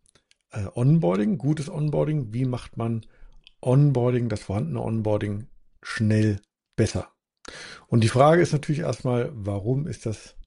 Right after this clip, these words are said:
überhaupt wichtig? Und da gibt es natürlich grundsätzlich das persönliche Empfinden. Warum fühlt man sich da einfach besser? Aber es gibt auch einige tatsächlich harte, ähm, Prozentzahlen, die ganz klar machen,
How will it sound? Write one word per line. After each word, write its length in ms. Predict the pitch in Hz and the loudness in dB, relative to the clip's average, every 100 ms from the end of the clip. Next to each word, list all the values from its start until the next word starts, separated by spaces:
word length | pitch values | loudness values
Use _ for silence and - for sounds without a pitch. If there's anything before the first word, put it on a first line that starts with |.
| _ | _
überhaupt 420 | - 110 110 107 98 | -6 0 0 0 -2
wichtig? 440 | 110 - - - _ _ _ _ - - - | -2 -4 -12 -14 _ _ _ _ -18 -18 -14
Und 500 | - 117 110 - - - _ _ _ | 0 2 2 -2 -16 -20 _ _ _
da 120 | - 107 | -2 0
gibt 220 | 147 156 | 0 -4
es 140 | 117 | -2
natürlich 440 | 117 104 117 107 - | -2 2 0 0 -2
grundsätzlich 540 | 120 131 127 - 110 | 0 0 -2 -6 -4
das 160 | 113 - | -4 -2
persönliche 520 | 117 104 120 120 113 | 0 4 6 4 0
Empfinden. 640 | 95 - 165 240 233 247 - - _ - | -4 2 2 4 0 0 -12 -20 _ -10
Warum 640 | 98 98 104 104 107 104 _ _ _ _ _ - | -2 2 2 4 2 0 _ _ _ _ _ -18
fühlt 400 | - 175 196 - | 2 4 4 2
man 120 | 110 | 0
sich 200 | 101 - | 0 -2
da 120 | 110 | -4
einfach 300 | - 101 92 | -4 -4 -6
besser? 380 | - - 139 202 - - - - - - | -4 -2 0 -2 -4 -20 -20 -18 -14 -2
Aber 260 | 107 110 | 4 4
es 140 | 127 - | 2 -2
gibt 220 | 107 - | -6 -4
auch 180 | 135 95 | -4 -2
einige 600 | - 107 110 110 110 151 - - | 0 2 4 2 0 -2 -10 0
tatsächlich 580 | 104 101 92 - - | 0 0 -4 -6 -8
harte, 600 | - - 104 117 110 104 104 - - - - - - | -12 -4 2 2 4 0 0 -8 -20 -20 -20 -14 -2
ähm, 360 | 104 95 95 | 0 0 -4
Prozentzahlen, 1080 | - 107 - 143 170 - - 143 143 151 151 _ _ _ - | 0 0 4 4 4 -2 0 2 4 2 -2 _ _ _ -4
die 220 | 113 117 | 0 0
ganz 300 | 113 107 107 | 0 -2 -2
klar 260 | - 101 110 | -4 -2 0
machen, 400 | 107 101 101 | -2 -4 -6